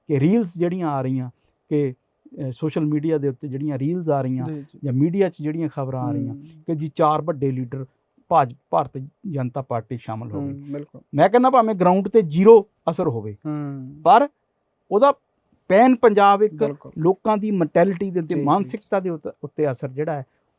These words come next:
Speaker 1: ਉਹ ਦਿਖਾਈ ਦਿੰਦਾ।
Speaker 2: ਹੂੰ।
Speaker 1: ਇੱਕ ਮਨ ਜਿਹੜਾ ਲੋਕਾਂ ਦਾ ਬਣਦਾ ਹੈ
Speaker 2: ਹੂੰ।
Speaker 1: ਵੋਟ ਪਾਉਣਾ, ਵੀ ਅਸੀਂ
Speaker 2: ਜੀ,
Speaker 1: ਕਿਹਨੂੰ
Speaker 2: ਜੀ,
Speaker 1: ਵੋਟ
Speaker 2: ਜੀ,
Speaker 1: ਪਾਉਣੀ ਹੈ,
Speaker 2: ਜੀ।
Speaker 1: ਹੈ ਨਾ? ਤੇ ਉਹ, ਉਹ ਗੱਲ, ਇਸ ਤਰ੍ਹਾਂ ਦੀਆਂ ਗੱਲਾਂ ਉਸ ਚੀਜ਼ ਨੂੰ, ਅਹ, ਮਤਲਬ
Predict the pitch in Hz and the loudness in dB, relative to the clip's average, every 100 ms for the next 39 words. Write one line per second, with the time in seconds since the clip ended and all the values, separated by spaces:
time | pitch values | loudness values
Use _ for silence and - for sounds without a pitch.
0 | - 208 180 151 135 117 107 101 139 135 | 2 2 2 -4 -8 -8 -12 -12 -14 -14
1 | 135 165 156 - - - 147 127 131 160 | -12 -10 -10 -12 -18 -6 -2 2 4 6
2 | 202 185 196 190 165 - 147 139 131 _ | 6 4 2 2 0 -4 -6 -4 -6 _
3 | _ _ 135 123 127 120 113 113 143 135 | _ _ -6 0 0 0 -2 -6 -14 -16
4 | 147 139 135 143 131 143 135 127 127 143 | -16 -2 2 2 0 -2 -2 -2 -4 -4
5 | 143 139 196 214 175 147 139 123 113 104 | -4 -4 -2 0 0 -2 -2 -6 -6 -10
6 | 135 302 _ _ _ _ _ 170 - 196 | -10 -10 _ _ _ _ _ -8 -2 4
7 | 240 240 - _ _ 190 226 233 185 196 | 4 4 -2 _ _ 2 4 4 2 2
8 | - 190 214 - 233 220 214 220 180 170 | -2 -4 -4 0 0 0 -4 -6 -6 -4
9 | 185 - _ _ _ 220 220 - 208 190 | -6 -10 _ _ _ -2 -2 -2 -4 -2
10 | 202 196 - _ _ _ - 151 160 160 | -4 -6 -10 _ _ _ -6 -4 -4 -4
11 | 156 | -6